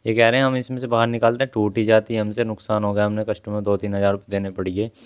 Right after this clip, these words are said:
या कुछ प्रॉब्लम ऐसी बन जाती है, भाई हमें नीचे से रिपेयर करनी होती है खोल के।" जैसे देख सकते हैं, एक पे-, पेच भी लगा है। और जो ओरिजिनल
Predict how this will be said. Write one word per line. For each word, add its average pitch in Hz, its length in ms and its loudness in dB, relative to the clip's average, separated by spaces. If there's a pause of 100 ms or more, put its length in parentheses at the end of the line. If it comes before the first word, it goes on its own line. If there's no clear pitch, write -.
(400)
या 107 120 4
कुछ 110 140 0
प्रॉब्लम 113 440 4
ऐसी 110 240 0
बन 104 160 -2
जाती 101 260 0
है, 104 60 0
भाई 107 120 0
हमें 110 200 -2
नीचे 107 280 -6
से 110 140 -4
रिपेयर 104 280 -2
करनी 101 280 -4
होती 92 220 -6
है 101 60 -2
खोल 90 260 -2
के।" 101 80 -2
जैसे 98 260 -8
देख 95 160 -2
सकते 95 300 -10
हैं, 104 120 -4
एक 101 180 -10
पे-, 104 120 2
पेच 92 320 -2
भी 107 80 2
लगा 101 240 4
है। 131 80 -2 (580)
और 135 200 6
जो 143 460 4
ओरिजिनल 131 460 4